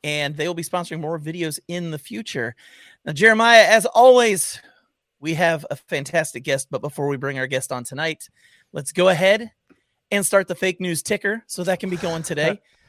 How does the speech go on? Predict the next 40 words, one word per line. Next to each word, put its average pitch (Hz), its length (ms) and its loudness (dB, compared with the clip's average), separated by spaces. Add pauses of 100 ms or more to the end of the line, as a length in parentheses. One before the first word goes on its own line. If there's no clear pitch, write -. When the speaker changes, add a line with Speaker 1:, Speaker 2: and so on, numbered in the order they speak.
(220)
Speaker 1:
There 190 120 8
are 220 100 8
some 214 200 -6
special 196 840 0 (340)
items 165 320 -4
of 139 120 -10
news 147 240 -6
today, 123 320 -6
so 131 200 -2
I 135 160 2
would, 151 200 -8
I 139 120 0
would 135 140 -8
suggest 143 380 -10
that 131 80 -6
everyone 127 520 -6 (320)
take 240 280 -8
a - 20 -6
moment 170 280 -8
to 135 120 -12
read 143 280 -8
these 110 260 -14
because 113 480 -12 (480)
there's 202 240 2
some 170 180 -6
really 170 560 -4
impressive 151 520 -4
stuff - 260 -2
that's 113 160 -12
happening 107 560 -6
in 127 140 -10
our 107 160 -6
backpacking 113 560 -2
world 104 260 -8
right 90 200 -10
now 110 200 -10
that's 90 180 -16
fake. 82 300 -12 (380)
So, 160 420 2
um, 151 460 0